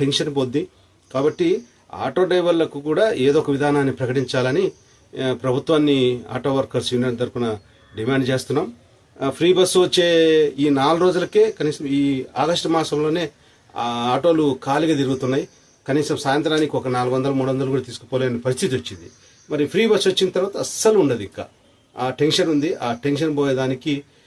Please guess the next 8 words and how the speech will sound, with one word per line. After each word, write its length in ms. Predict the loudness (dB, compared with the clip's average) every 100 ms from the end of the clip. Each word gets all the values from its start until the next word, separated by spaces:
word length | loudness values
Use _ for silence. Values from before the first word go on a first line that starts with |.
| _ -4
ఏదన్నా 680 | 0 0 0 -2 -4 -6 -6 -2
ప్రభుత్వం 400 | -2 0 -2 0
కూడా 160 | 0
ఆలోచన 340 | 0 -2 -2 -2
చేసి 300 | -2 -4 -12 _ _ -8
వారికి 400 | -4 -4 -6 -10 -10
ఒక 220 | -8 -6
ప్రత్యామ్నాయమైనటువంటి 1160 | -6 0 2 2 0 0 -2 -4 -6 -4 -4